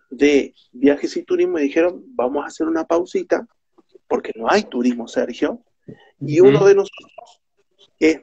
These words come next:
Speaker 1: muy práctico en la gastronomía. ¿Nos ayudás un poquito a hacer la mutación?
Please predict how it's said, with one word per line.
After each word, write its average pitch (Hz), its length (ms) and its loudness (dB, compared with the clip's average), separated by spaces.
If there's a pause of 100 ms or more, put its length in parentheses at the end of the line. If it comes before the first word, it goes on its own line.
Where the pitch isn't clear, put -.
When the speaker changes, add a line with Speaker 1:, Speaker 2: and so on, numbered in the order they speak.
Speaker 1:
muy 240 340 2
práctico 180 600 -2
en 147 60 -2
la 131 100 -4
gastronomía. 120 760 -12 (440)
¿Nos 185 360 -4
ayudás 196 560 2
un 285 220 -2
poquito - 800 -4
a 117 140 -2
hacer 135 280 0
la 139 140 4
mutación? 131 580 0